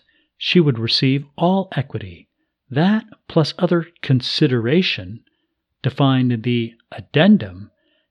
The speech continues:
gave her full standard ownership rights.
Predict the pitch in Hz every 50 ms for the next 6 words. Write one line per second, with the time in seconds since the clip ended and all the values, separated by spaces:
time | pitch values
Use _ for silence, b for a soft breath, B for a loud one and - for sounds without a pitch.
0 | _ _ - - 127 120 110 120 117 - - 175 180 190 202 190 - - - -
1 | - - - 165 151 151 165 175 165 175 175 170 175 _ - - 156 156 160 143
2 | 120 - - - 110 110 _ _ _ _ - 123 113 98 98 - - - - -